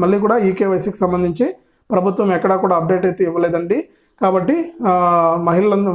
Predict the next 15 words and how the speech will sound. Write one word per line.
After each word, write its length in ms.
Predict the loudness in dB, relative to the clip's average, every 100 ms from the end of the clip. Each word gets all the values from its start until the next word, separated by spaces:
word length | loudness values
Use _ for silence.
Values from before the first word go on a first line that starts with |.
| -2
మనకు 180 | -2 0
రేషన్ 240 | 0 -2 -2
కార్డు 240 | -2 0 -2 -4 _ _ _ _ -4
ఖచ్చితంగా 400 | -2 -2 0 0 0
ఈకేవైసీ 400 | 0 -2 -2 -2 -2
చేసుకున్న 300 | -2 0 0
వారికే 200 | 0 0
రేషన్ 300 | 0 0 -2 -4
ఉంటుంది. 260 | -2 -2 0
అలాగే 220 | 2 0 0
పథకాలు 340 | -4 0 -2 0
కూడా 100 | 0
వస్తాయి 220 | 0 -2 -2
కాబట్టి 300 | 0 0 -2 -4 -8 -20 -8 -2
మనకు 240 | 0 2